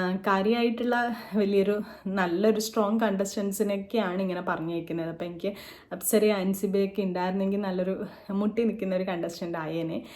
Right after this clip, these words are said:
എന്ന് തോന്നുന്നു. ആ, ഇപ്പം, ആ, പറയാൻ ഉള്ളിടത്തോളം ജാസ്മിൻ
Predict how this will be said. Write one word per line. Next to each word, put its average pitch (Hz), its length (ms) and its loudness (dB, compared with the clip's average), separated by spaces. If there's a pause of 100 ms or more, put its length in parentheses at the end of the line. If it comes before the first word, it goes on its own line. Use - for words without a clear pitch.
(180)
എന്ന് 262 220 0
തോന്നുന്നു. 190 400 6 (400)
ആ, 165 340 -4
ഇപ്പം, 277 320 6 (180)
ആ, 202 160 -2
പറയാൻ 196 460 -2 (340)
ഉള്ളിടത്തോളം 180 680 -2 (440)
ജാസ്മിൻ 190 440 4